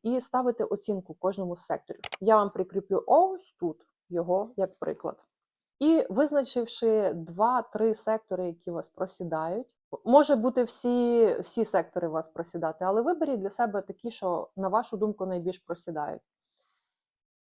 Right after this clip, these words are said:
І напишіть, е, цілі, які можуть їх підняти на один-два пункти.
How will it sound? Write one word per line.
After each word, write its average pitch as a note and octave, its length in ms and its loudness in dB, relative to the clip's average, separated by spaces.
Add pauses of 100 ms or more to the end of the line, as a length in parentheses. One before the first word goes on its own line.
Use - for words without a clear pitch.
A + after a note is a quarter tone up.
І D4+ 340 0
напишіть, A3+ 840 -4
е, G#3+ 380 0
цілі, B3 560 -2
які F#3 260 -4
можуть G3+ 420 -6
їх - 160 -10
підняти G3+ 400 -4
на F3+ 140 -6
один-два F3 420 -4
пункти. - 520 -12